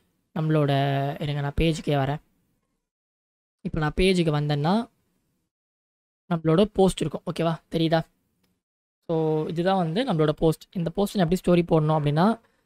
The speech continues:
அந்த ஏரோ இருக்குல்ல, for example நம்ம ஸ்க்ரீன்ல பார்த்தீங்கன்னா இந்த ஏரோ, இந்த ஏரோ கீயை நீங்க மொபைல்ல பிரஸ் பண்ணீங்கன்னா, add post to your story அப்படின்னு சொல்லி காமிக்கும். ஃபர்ஸ்ட் ஆப்ஷன், add post to your story.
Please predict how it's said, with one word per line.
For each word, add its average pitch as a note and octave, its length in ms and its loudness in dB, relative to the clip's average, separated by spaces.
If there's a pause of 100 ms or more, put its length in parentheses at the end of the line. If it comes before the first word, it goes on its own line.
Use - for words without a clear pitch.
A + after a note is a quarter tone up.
(120)
அந்த E3 320 2
ஏரோ G3 320 6
இருக்குல்ல, D#3+ 340 2 (120)
for E3 120 2
example D#3+ 160 2
நம்ம E3 220 0 (100)
ஸ்க்ரீன்ல - 40 -2
பார்த்தீங்கன்னா E3 400 2
இந்த D#3 280 4
ஏரோ, D#3 180 6 (720)
இந்த F#3+ 360 2
ஏரோ F#3+ 400 4
கீயை F3 360 4
நீங்க D#3 220 0
மொபைல்ல F3 440 4
பிரஸ் - 280 0
பண்ணீங்கன்னா, D3+ 580 2 (440)
add G#3+ 240 0 (140)
post G3 80 8
to G#3 240 2
your E3+ 280 4
story E3+ 240 6 (160)
அப்படின்னு D#3+ 200 2
சொல்லி E3+ 280 0
காமிக்கும். D3 280 0 (360)
ஃபர்ஸ்ட் E3+ 240 0
ஆப்ஷன், D#3+ 320 0
add - 0 -
post F3+ 260 -4
to F3+ 200 2
your D#3 160 0 (100)
story. D3+ 140 2